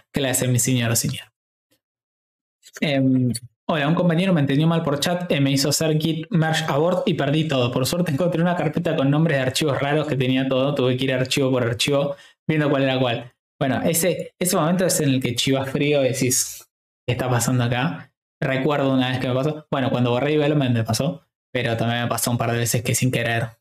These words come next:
tipo, le di estas. Antes de que, de que Visual Studio Code implemente eso, eso que cuando vos pones el, el, el limpiar el stage, te dice, "Cuidado, si haces esto no se puede recuperar".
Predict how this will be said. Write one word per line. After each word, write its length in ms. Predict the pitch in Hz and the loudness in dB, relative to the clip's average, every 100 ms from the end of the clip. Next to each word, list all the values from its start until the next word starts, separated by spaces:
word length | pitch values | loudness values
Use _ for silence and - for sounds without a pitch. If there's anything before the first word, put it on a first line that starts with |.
| _ | _
tipo, 240 | - 120 - - _ _ _ - | -6 -6 -8 -16 _ _ _ -6
le 180 | 120 | -2
di 180 | 117 117 | -2 -2
estas. 340 | 123 - 123 - - - - _ | -2 -4 -6 -8 -12 -14 -16 _
Antes 400 | - 214 220 202 | -4 0 2 2
de 100 | 165 | 2
que, 320 | 131 127 127 - | 0 -2 0 0
de 200 | 151 127 | 0 0
que 360 | 123 127 123 170 | -2 -2 -2 -2
Visual 340 | 151 175 143 | 0 0 -2
Studio 240 | - 151 | -2 -2
Code 180 | 147 170 | 0 2
implemente 540 | 160 135 131 147 139 139 | 2 0 0 2 0 0
eso, 320 | 139 147 139 | 0 -2 -2
eso 280 | 165 175 135 | -2 -2 -2
que 160 | 127 | -4
cuando 240 | 131 127 131 | -2 0 0
vos 100 | 135 | 0
pones 300 | 139 139 135 | 0 0 0
el, 280 | 127 127 - _ _ _ _ | -2 -4 -8 _ _ _ _
el, 460 | 139 123 123 - - _ _ _ - | -2 0 0 -4 -10 _ _ _ -4
el 140 | 139 | 0
limpiar 380 | 131 123 139 143 | 0 0 0 0
el 120 | 127 | 0
stage, 360 | 135 156 165 175 - - | -2 -2 -2 -4 -8 -4
te 80 | |
dice, 440 | 147 - 151 139 - | -2 0 -2 -4 -4
"Cuidado, 500 | 185 165 185 202 214 | 0 2 2 2 2
si 140 | 208 156 | 2 0
haces 320 | 151 175 - | 0 0 0
esto 340 | 190 190 185 | 0 0 0
no 140 | 175 175 | 2 2
se 140 | 180 | 0
puede 260 | 175 175 175 | 0 2 2
recuperar". 760 | 175 - - 160 180 180 - | -2 -4 -4 0 2 0 -4